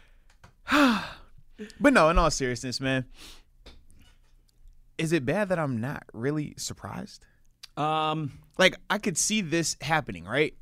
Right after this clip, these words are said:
Speaker 1: And
Speaker 2: Yes.
Speaker 1: for
Speaker 2: Yes.
Speaker 1: multiple reasons, right? Part of me asked myself, and I said it jokingly last week, and I wanted to ask you this. Would you classify that as a Tomlin game?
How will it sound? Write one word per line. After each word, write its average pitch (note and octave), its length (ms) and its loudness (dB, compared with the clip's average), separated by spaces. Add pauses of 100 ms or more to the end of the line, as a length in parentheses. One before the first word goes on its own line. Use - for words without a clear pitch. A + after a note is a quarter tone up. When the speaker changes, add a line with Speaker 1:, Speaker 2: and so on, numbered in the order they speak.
Speaker 1:
And D#3 240 2
Speaker 2:
Yes. - 180 -6 (140)
Speaker 1:
for F#3+ 160 2
Speaker 2:
Yes. F#3+ 60 2
Speaker 1:
multiple G3 320 2
reasons, A2+ 360 -4
right? C3 220 -4
Part F#3 220 4
of F3 60 -2
me E3 100 -4
asked C#3 260 0
myself, C3 340 2
and C3+ 80 -2
I D3+ 40 0
said D#3 160 2
it A#2 40 0
jokingly B2+ 400 2
last A#2+ 320 0
week, A#2+ 120 -4
and A#2+ 80 -2
I B2+ 40 0
wanted B2 220 -2
to G2 60 -6
ask A2+ 280 -2
you D3 120 0
this. A2 400 -4 (1600)
Would D3 160 2
you G3+ 80 0
classify A3+ 380 0
that G3+ 140 0
as F#3 100 -4
a B2 60 -4
Tomlin D3 360 -6
game? F3+ 220 -4